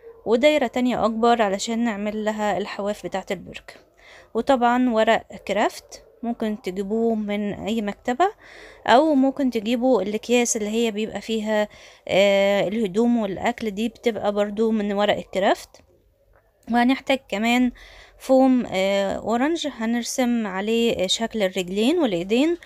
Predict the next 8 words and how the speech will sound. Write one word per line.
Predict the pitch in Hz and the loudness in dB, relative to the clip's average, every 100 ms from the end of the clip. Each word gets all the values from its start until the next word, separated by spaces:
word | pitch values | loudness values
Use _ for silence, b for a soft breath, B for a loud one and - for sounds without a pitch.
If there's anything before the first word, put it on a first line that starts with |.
| B B B - | B B B 0
وحوالي | 233 269 285 196 214 208 208 208 202 - 214 240 233 | 4 6 4 0 -2 0 -2 -2 -4 -2 0 0 -2
ست | - 254 - 220 | -4 -6 -6 -8
قطع | - 214 214 214 202 b b b - | -8 -2 0 0 -2 b b b -4
مربعات | 208 196 190 175 208 330 262 | 0 0 2 2 4 2 0
عشان | - 247 | -2 -2
نعمل | 240 240 190 | 0 -2 -2
بيها | 208 220 220 185 | -4 -2 0 -2
الدراع | 196 175 190 208 208 202 | -4 -4 -2 0 0 -4